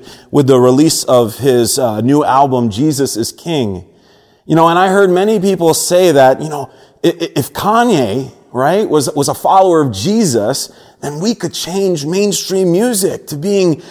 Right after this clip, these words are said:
music that just solely glorifies Christ. Now, I'm not making, uh, a commentary one way or the other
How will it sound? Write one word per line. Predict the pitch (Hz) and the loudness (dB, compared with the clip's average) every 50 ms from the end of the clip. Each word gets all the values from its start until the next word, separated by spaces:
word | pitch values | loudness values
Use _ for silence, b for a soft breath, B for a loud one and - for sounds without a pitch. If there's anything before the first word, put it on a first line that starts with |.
| B B B | B B B
music | 156 180 208 226 226 175 175 185 180 | 0 2 2 2 0 0 0 0 0
that | - 170 170 170 | 0 -2 -4 -2
just | - 185 165 - - - | -2 -2 -2 -2 -2 -2
solely | - 180 180 196 202 202 196 165 | -2 0 0 0 0 0 0 0
glorifies | 123 139 147 160 180 196 185 - - 175 185 185 180 165 - | 0 0 2 2 2 2 0 -2 -4 -6 -6 -4 -6 -8 -8
Christ. | - - - 233 - - 180 - - - - - - _ _ _ _ _ _ _ _ _ b b b b b b b | -10 -12 -12 -12 -10 -10 -12 -12 -14 -16 -18 -20 -20 _ _ _ _ _ _ _ _ _ b b b b b b b
Now, | - 202 208 214 196 202 | 0 2 2 4 4 2
I'm | 214 | 2
not | 240 277 302 190 139 | 2 0 0 0 -2
making, | 147 147 156 196 220 214 - 175 165 156 147 139 131 - - - - _ | 0 0 0 0 -2 -4 -4 -4 -2 0 0 -2 -4 -4 -8 -12 -14 _
uh, | - 139 127 120 107 110 | -6 -4 -2 -2 -2 -4
a | |
commentary | - - - 160 170 170 160 151 139 131 - 135 117 117 113 113 | -4 -4 -2 -2 0 0 0 -2 -2 -2 -2 -2 0 0 0 0
one | 113 120 131 135 127 | 0 0 0 0 0
way | 120 120 120 120 117 110 | 0 0 0 0 -2 -2
or | - - 127 120 110 | -2 -2 0 0 0
the | 104 107 110 - | 0 -2 -2 0
other | 143 143 147 139 131 117 110 98 - B | 0 0 2 2 2 2 0 -2 -4 B